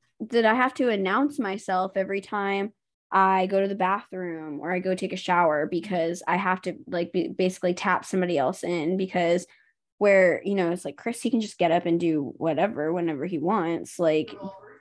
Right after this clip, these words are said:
there's just, like, kind of an, you know, expectation that, you know, I got it, and I do, but,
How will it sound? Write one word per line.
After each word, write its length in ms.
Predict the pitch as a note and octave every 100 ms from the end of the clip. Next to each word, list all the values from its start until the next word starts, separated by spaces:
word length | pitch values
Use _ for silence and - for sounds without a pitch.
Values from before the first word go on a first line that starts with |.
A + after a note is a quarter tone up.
| _ - _
there's 360 | F#3+ F3+ E3+ F3+
just, 220 | F3 -
like, 180 | D#3+ C3+
kind 200 | F#3 E3
of 100 | E3
an, 300 | D3+ C#3+ - _ _ -
you 160 | F3+ D#3
know, 420 | D#3 E3 F3 - _ _ _ _ _ _ _ _ _ _
expectation 680 | F#3+ F#3 G3+ - A3 - G3+
that, 260 | F3+ C3+ -
you 80 | F#3
know, 100 | D#3
I 120 | E3
got 320 | E3+ E3 G#3+
it, 180 | - F2+
and 140 | G#3
I 80 | G#3
do, 480 | G#3 C#4 A3 G3 A3
but, 320 | G3+ F3+ E3